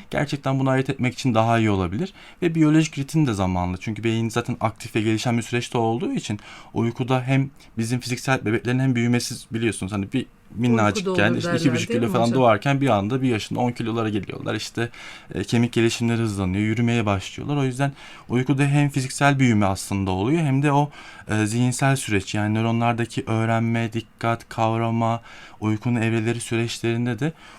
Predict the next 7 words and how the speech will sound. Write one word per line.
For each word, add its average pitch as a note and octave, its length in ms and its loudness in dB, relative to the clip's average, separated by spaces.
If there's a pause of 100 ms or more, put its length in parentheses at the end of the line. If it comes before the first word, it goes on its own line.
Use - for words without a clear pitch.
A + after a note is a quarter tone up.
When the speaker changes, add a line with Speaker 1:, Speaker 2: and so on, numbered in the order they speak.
(120)
Speaker 1:
bunlar B2 220 2
aslında G#2+ 340 0
gelişiyor. F#2+ 500 -4 (460)
Bunlar F3 240 4
önemli. A2+ 440 2 (360)
E, A2 320 -2
ve D#3+ 200 2